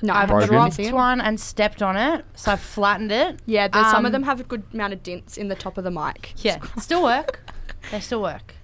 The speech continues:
Speaker 2: They just don't look as good.
Speaker 1: They've got some quality on
Speaker 3: Do you
Speaker 1: them.
Speaker 3: ever struggle?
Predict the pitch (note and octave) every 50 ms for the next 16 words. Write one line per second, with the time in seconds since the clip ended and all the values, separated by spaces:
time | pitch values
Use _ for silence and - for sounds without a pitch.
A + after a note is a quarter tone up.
0 | - - - - - - - - - - - F#3+ F#3 F3+ - - F3 D3 D#3+ E3+
1 | - D#3+ - - - D#2+ - - - - G#3+ G3+ - B3 - - G3+ F3 - F3
2 | F3 G3+ G#3 E3+ D#3+ F3 - A#2+ A2 C3+ D3+ F3+ F#3 - - - C3+ A#2+ B2+ B2+
3 | C#3 C3 B2 A#2+ A#2